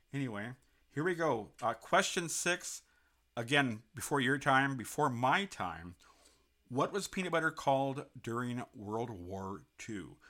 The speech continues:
Was it A, dynamite butter, B, monkey butter, or C, pea butter?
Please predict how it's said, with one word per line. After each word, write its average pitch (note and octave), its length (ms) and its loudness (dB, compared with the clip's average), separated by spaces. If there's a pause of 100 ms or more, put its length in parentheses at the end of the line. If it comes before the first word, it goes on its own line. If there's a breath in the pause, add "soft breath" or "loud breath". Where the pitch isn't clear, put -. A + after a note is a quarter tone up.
(240 soft breath)
Was G2 200 -10
it F#2+ 100 -10 (180)
A, C#3 320 -4 (220)
dynamite B2+ 480 2
butter, F#2+ 360 -6 (920)
B, D#3 360 -2 (260)
monkey F#3+ 340 4
butter, G2 460 -6 (180)
or G#2 320 -6
C, F#3 540 -4 (580)
pea C4 160 -4
butter? C#2+ 360 -8